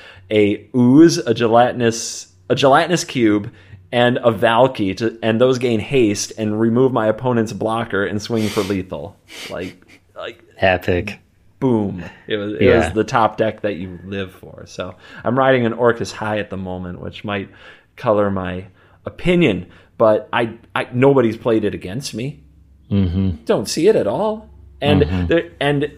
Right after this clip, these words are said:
Speaker 1: I played, uh, Orcus for, like, seven on turn, like, five and just swept Mono White's fourteen creatures or whatever they had. Okay, it was more like eight creatures.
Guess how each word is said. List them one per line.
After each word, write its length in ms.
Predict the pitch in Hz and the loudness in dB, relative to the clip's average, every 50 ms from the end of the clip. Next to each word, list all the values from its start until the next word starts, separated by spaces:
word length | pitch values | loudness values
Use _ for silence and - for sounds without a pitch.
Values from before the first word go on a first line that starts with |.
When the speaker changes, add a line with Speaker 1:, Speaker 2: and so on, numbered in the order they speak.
| - - | -8 -2
Speaker 1:
I 140 | 127 135 131 | 0 2 2
played, 400 | 131 - - 151 147 143 143 135 | 2 0 2 4 6 6 6 8
uh, 320 | 131 123 120 117 113 - - | 8 8 6 6 4 2 0
Orcus 340 | - 135 139 139 147 131 - | 2 2 2 2 2 0 0
for, 160 | - - 131 | 0 0 2
like, 180 | 120 113 107 - | 2 2 2 0
seven 440 | - - - 135 135 135 139 127 120 | 0 2 4 4 4 4 2 2 2
on 160 | 110 104 107 | 2 2 0
turn, 320 | - - 123 113 113 110 | -2 -2 -2 0 0 0
like, 200 | 110 107 104 98 | -2 -2 -4 -4
five 480 | - - - 110 117 123 127 120 113 101 | -4 -4 -2 -2 0 2 4 4 4 4
and 140 | 104 101 95 | 2 0 -2
just 160 | 104 104 - | -2 -2 -4
swept 400 | - - 104 113 117 113 113 - | -4 -2 2 4 2 2 2 -2
Mono 320 | 113 104 104 113 117 113 | -6 -2 0 0 2 2
White's 320 | 110 104 107 104 101 101 - | 4 4 2 2 0 -2 -8
fourteen 720 | - - - 123 123 110 - - - - 127 113 110 101 | -12 -6 -2 -2 -2 -2 -2 -6 -6 -4 -2 0 -2 -2
creatures 500 | - 117 110 113 107 - 104 101 92 101 | -2 -2 -2 -2 -2 -4 -6 -6 -6 -4
or 60 | 101 | -4
whatever 320 | 104 98 101 101 101 104 | -4 -4 -4 -6 -8 -8
they 100 | 98 95 | -6 -6
had. 300 | 104 - 110 85 - - | -6 -6 -6 -8 -8 -8
Okay, 240 | - 113 110 - 92 | -8 -8 -8 -6 -6
it 100 | 98 95 | -6 -6
was 100 | 110 101 | -6 -6
more 160 | 110 110 107 | -6 -4 -4
like 180 | 104 104 101 98 | -2 -4 -4 -6
eight 240 | - 95 98 90 90 | -6 -6 -6 -6 -8
creatures. 520 | - - 95 90 - - 92 78 98 - | -10 -10 -10 -10 -10 -12 -12 -12 -14 -14